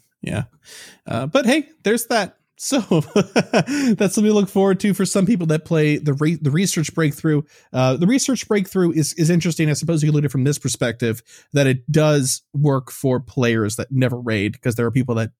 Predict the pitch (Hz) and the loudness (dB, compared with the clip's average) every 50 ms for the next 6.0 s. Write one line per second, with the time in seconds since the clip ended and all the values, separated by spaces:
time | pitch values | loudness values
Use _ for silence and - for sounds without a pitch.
0 | _ _ _ - 110 101 110 117 117 - - _ _ _ _ _ _ _ _ _ | _ _ _ -2 0 0 -2 -4 -6 -10 -16 _ _ _ _ _ _ _ _ _
1 | - 113 113 113 110 110 117 107 120 147 135 170 143 143 139 139 131 110 - 135 | -2 0 2 2 2 2 2 2 2 2 2 2 2 4 4 2 2 2 0 2
2 | 120 131 123 123 123 123 123 120 113 110 107 - 117 113 113 110 110 110 - 107 | 2 2 2 2 2 2 2 2 2 0 0 0 0 0 0 0 0 -2 -4 -4
3 | 104 101 104 110 107 101 110 107 117 113 107 107 104 - 123 117 110 110 - - | -4 -4 -2 -2 -2 -2 -2 -2 0 0 0 -2 -2 0 0 2 2 0 0 -2
4 | - - - - 123 123 120 117 113 107 107 110 110 - 110 101 76 110 110 104 | -4 -4 -4 -4 -4 -4 -4 -4 -4 -4 -4 -4 -2 -2 -2 -2 -2 -4 -4 -6
5 | 104 - 123 104 78 117 117 101 90 95 113 - 151 156 147 135 131 127 123 | -4 -4 -4 -6 -4 -6 -6 -6 -6 -6 -2 0 2 2 2 2 2 0 -2